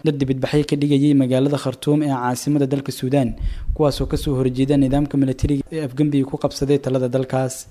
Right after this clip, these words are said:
War ka soo baxay taliska booliiska xukuumadda Suudaan ayaa lagu sheegay in rasaasta lagu furay dadka dibadbaxyada dhigayay ay ahayd mid sharciga khilaafsan, isla markaana ay qaadi doonaan tallaabooyin ka dhan ah ciidanka,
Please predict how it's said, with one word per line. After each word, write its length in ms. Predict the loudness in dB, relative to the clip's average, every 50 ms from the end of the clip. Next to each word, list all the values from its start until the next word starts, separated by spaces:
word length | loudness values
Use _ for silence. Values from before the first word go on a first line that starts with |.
| -20 _ -2
War 140 | -2 -2 -2
ka 100 | -2 -4
soo 160 | -2 -2 -2
baxay 240 | -2 -2 -2 -4 -2
taliska 400 | 0 0 0 0 0 0 -4 -2
booliiska 400 | 0 0 -2 -2 -2 -4 -6 -6
xukuumadda 480 | -6 -6 -4 -2 0 0 0 0 -2
Suudaan 400 | -6 -4 -6 -4 0 0 0 0
ayaa 160 | 0 -2 -2
lagu 180 | -2 -2 -4 -4
sheegay 380 | -4 -2 -2 0 0 0 0 0 0 -2
in 100 | -2 -2
rasaasta 380 | -2 -2 -4 -4 -4 -2 -4 -2
lagu 160 | -2 -2 -4 -4
furay 200 | -2 -2 -2 0
dadka 220 | -2 -2 -4 -6
dibadbaxyada 580 | -6 -4 -6 -6 -6 -8 -4 -2 0 0 0 0
dhigayay 380 | 0 0 0 0 0 0 0 0
ay 100 | 0 0 -2 0
ahayd 240 | 0 2 0 0 0 0
mid 140 | -4 -4 -4
sharciga 380 | -2 -4 -4 -2 0 -2 -2 -2
khilaafsan, 480 | -2 -2 -2 0 0 -2 -2 -2 -4 -4 -2 -4
isla 220 | -6 -4 -2 0
markaana 360 | 0 0 0 0 0 0 0
ay 100 | 0 -2
qaadi 280 | -4 -2 -2 -2 0 0 0
doonaan 260 | 0 0 2 2 0 0
tallaabooyin 460 | 0 -2 0 0 0 0 0 0 0
ka 100 | 0 -2
dhan 160 | -2 0 0 0
ah 100 | 0 2
ciidanka, 400 | 2 0 2 0 -2 -4 -6 -8